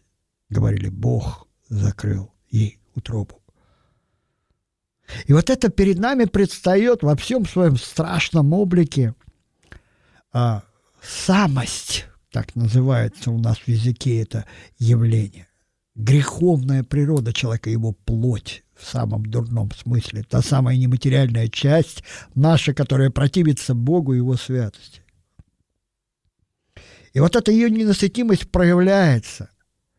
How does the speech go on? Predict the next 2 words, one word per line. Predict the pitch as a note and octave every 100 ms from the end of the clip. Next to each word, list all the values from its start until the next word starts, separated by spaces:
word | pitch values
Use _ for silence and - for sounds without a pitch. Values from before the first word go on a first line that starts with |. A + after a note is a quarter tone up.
| _ _ _ _ _ _ _ _ _ _ _
проявляется | - D#3+ D3 D#3 F3 D#3 A#2 - - F#2 - _ - _ _ _ _ _ _ _ _ _ _ _ -
и | C3+ B2+